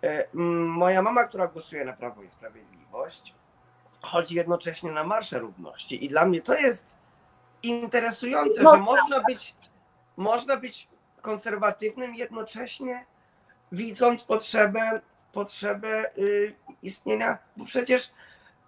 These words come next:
Speaker 1: to nie jest tak, że jak my dostaniemy trochę praw, to komuś je zabierzemy. Prawo to nie jest jak to, prawa człowieka, czy prawa reprodukcyjne, czy prawa, e, do zawierania małżeństw, to nie jest jak tort.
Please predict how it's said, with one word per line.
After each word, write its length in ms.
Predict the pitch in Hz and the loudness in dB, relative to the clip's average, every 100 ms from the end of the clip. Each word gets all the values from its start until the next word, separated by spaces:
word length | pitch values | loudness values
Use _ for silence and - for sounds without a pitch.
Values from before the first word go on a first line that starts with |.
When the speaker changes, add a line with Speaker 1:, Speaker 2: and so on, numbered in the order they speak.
| _ _ - | _ _ -6
Speaker 1:
to 80 | 220 | -2
nie 180 | 254 320 | -2 -2
jest 220 | 320 - | -4 2
tak, 180 | 240 214 | 2 2
że 100 | 226 | 0
jak 220 | 214 196 | 0 2
my 160 | 208 | 2
dostaniemy 500 | 208 190 190 196 190 | 2 -2 -2 0 -2
trochę 260 | 180 175 175 | 0 0 2
praw, 260 | - 190 175 | 2 0 0
to 100 | 170 | -6
komuś 360 | 170 160 143 | -6 -8 -10
je 80 | 135 | -10
zabierzemy. 500 | 123 107 104 - 175 _ _ _ _ _ _ _ _ - | -10 -12 -14 -18 -20 _ _ _ _ _ _ _ _ 0
Prawo 320 | 180 214 233 | 2 2 0
to 140 | 208 | -4
nie 140 | 196 202 | -2 -2
jest 200 | 190 185 | -2 -6
jak 140 | - | -8
to, 220 | 165 - - - - - | -6 -8 -10 -20 -16 0
prawa 280 | 214 220 226 | 2 2 -2
człowieka, 800 | 202 185 165 160 156 147 165 - _ _ _ _ - | -4 -4 -4 -4 -2 -4 -4 -8 _ _ _ _ -12
czy 140 | 170 | -2
prawa 320 | 180 190 202 | 4 4 4
reprodukcyjne, 1160 | 190 180 170 156 - - 147 143 135 123 123 104 | 2 2 -4 -10 -20 -12 -10 -8 -8 -8 -8 -10
czy 260 | - 160 156 | -14 -14 -4
prawa, 680 | 175 175 180 165 170 165 - _ _ _ _ _ _ _ _ | 4 4 4 2 0 -2 -8 _ _ _ _ _ _ _ _
e, 400 | 143 147 156 156 | -4 0 0 0
do 120 | 160 160 | -2 -8
zawierania 480 | 151 156 156 160 | -10 -10 -10 -10
małżeństw, 280 | 156 170 170 | -10 -10 -10
to 60 | 185 | -10
nie 140 | 214 | -10
jest 160 | 226 214 | -10 -10
jak 140 | 185 | -10
tort. 420 | - 98 - _ | -8 -10 -10 _